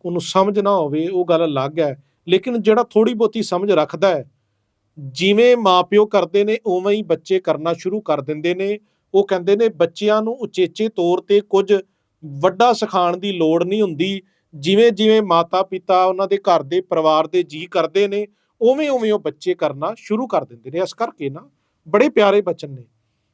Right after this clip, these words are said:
ਮਹਾਰਾਜ ਕਹਿੰਦੇ, "ਹਮ ਬਾਰਿਕ ਤੋ ਸ਼ਰਨ ਆਈ," ਵੀ ਅਸੀਂ ਬੱਚੇ ਹਾਂ ਤੇ ਹੇ ਮਾਲਕ ਜੀ, ਅਸੀਂ ਤੇਰੀ ਸ਼ਰਨ ਚ ਆਏ ਹਾਂ। ਹੁਣ ਸ਼ਰਨ ਚ ਆਏ ਹਾਂ ਗੁਰੂ ਦੀ, ਤੇ ਗੁਰੂ ਨੇ ਨਾ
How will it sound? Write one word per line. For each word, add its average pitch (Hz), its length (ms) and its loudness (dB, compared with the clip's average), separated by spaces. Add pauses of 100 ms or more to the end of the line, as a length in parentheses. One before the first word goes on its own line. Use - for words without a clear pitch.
(100)
ਮਹਾਰਾਜ 190 380 2
ਕਹਿੰਦੇ, 214 320 2
"ਹਮ 208 260 0
ਬਾਰਿਕ 165 580 2
ਤੋ 196 340 2
ਸ਼ਰਨ 190 380 -2
ਆਈ," 127 320 -8 (1000)
ਵੀ 226 120 4
ਅਸੀਂ 233 220 2
ਬੱਚੇ 220 460 0
ਹਾਂ 240 320 2
ਤੇ 226 200 -2
ਹੇ 180 260 4
ਮਾਲਕ 185 480 0
ਜੀ, 214 220 -4
ਅਸੀਂ 226 180 -4
ਤੇਰੀ 190 400 0
ਸ਼ਰਨ 190 300 -2
ਚ 185 100 -6
ਆਏ 160 260 -2
ਹਾਂ। 139 180 -6 (1400)
ਹੁਣ 226 200 4 (440)
ਸ਼ਰਨ 180 460 0
ਚ 190 80 -2
ਆਏ 175 200 0
ਹਾਂ 202 120 0
ਗੁਰੂ 165 320 -2
ਦੀ, 202 160 -4
ਤੇ 220 180 -2
ਗੁਰੂ 165 440 0
ਨੇ 190 140 -4
ਨਾ 208 200 -2